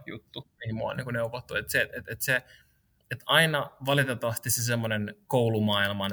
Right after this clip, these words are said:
että mä saan keskittyä ja miettiä tätä ihan sairaan pitkään, niin se ei siinä tosielämässä niinku toteudu kovinkaan usein. Niin se, et, et, et ei murehdi ja niinku jotenkin sure liikaa sitä, että te-, teiks mä tos nyt oikein, vaan luottaa siihen omaan työhön ja siihen omaan laatuun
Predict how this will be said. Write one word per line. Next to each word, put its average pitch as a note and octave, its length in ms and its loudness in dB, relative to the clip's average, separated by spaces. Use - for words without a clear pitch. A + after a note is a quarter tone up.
että G#2 120 -6
mä G#2 80 2
saan G2+ 180 0
keskittyä G2+ 760 0
ja F#2+ 100 2
miettiä G2 400 0
tätä F#2+ 220 -4
ihan G2+ 160 0
sairaan F#2+ 400 0
pitkään, G2+ 340 -4
niin G#2 100 0
se C3+ 80 2
ei C3+ 60 2
siinä A2+ 180 0
tosielämässä G#2 720 -4
niinku A2 180 -12
toteudu G#2 580 -4
kovinkaan F#2+ 600 -6
usein. A#2+ 540 -2
Niin A2+ 120 0
se, C3+ 160 4
et, B2+ 180 -2
et, G#2+ 160 -12
et A#2 160 -18
ei A#2+ 480 -2
murehdi C3 680 2
ja G2+ 180 -2
niinku G2+ 540 -12
jotenkin G#2 400 -2
sure B2 460 4
liikaa G#2 480 0
sitä, G2+ 180 -4
että G2+ 220 -8
te-, - 300 -8
teiks A2 280 2
mä G2 120 0
tos G#2 260 -4
nyt F#2+ 160 -4
oikein, G#2+ 480 2
vaan G#2 160 2
luottaa C#3+ 420 -2
siihen G#2+ 220 -2
omaan G#2 320 -2
työhön F#2+ 340 -4
ja F#2+ 60 -10
siihen F#2+ 280 -12
omaan F2+ 360 -2
laatuun E2+ 640 -10